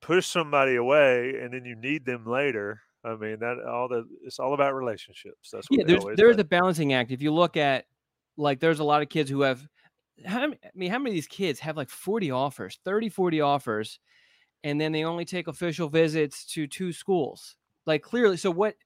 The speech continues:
Speaker 2: what happened with those schools? Well, those schools kind of, they stopped calling as much.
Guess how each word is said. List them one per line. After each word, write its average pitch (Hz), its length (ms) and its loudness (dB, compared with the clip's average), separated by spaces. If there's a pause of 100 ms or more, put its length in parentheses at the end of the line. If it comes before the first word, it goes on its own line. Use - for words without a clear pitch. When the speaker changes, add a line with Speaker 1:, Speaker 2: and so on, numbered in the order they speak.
(180)
Speaker 2:
what 180 140 4
happened 175 220 2
with 160 80 -4
those 214 180 6
schools? 139 200 -4
Well, 151 100 -8
those 180 180 0
schools 165 280 2
kind 156 220 4
of, 139 220 4 (840)
they 143 120 0
stopped 147 260 -2
calling 156 380 0
as 123 120 -4
much. 104 480 -6